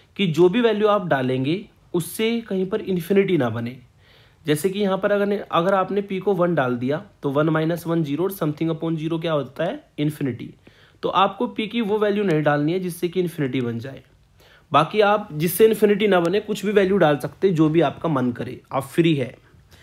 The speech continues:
अगर यहाँ पर आप देखें तो पी को ज़ीरो रखने पर इन्फिनिटी नहीं बनेगा, तो मैं क्या करूँगा, इक्वेशन टू में, है ना, इक्वेशन टू में पी को मैं ज़ीरो डाल देता हूँ।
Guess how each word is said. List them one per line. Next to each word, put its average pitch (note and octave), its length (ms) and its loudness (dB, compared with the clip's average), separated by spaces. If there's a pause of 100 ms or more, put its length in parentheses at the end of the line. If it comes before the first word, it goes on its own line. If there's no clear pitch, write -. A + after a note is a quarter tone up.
(580)
अगर G#3+ 240 4
यहाँ A#3+ 180 4
पर B3 140 2
आप B3 140 2
देखें G#3 300 0
तो B3+ 120 -2
पी A3 200 -4
को B3 160 0
ज़ीरो G#3 240 4
रखने G#3 260 2
पर G3+ 140 0
इन्फिनिटी G3 480 2
नहीं C#3+ 200 2
बनेगा, E3 320 0
तो G#3 140 -2
मैं G#3+ 140 -4
क्या F#3+ 160 -2
करूँगा, D#3+ 320 0
इक्वेशन F3 600 -2
टू F#3 260 0
में, D#3 340 0 (1400)
है F3 80 -2
ना, G#3 140 -6 (520)
इक्वेशन G3 480 0
टू F#3 200 -2
में F#3+ 220 0
पी D#3 140 -4
को D3+ 140 -4
मैं F3+ 160 -2
ज़ीरो C#3 240 -2
डाल C3 220 -2
देता - 300 -12
हूँ। - 100 -16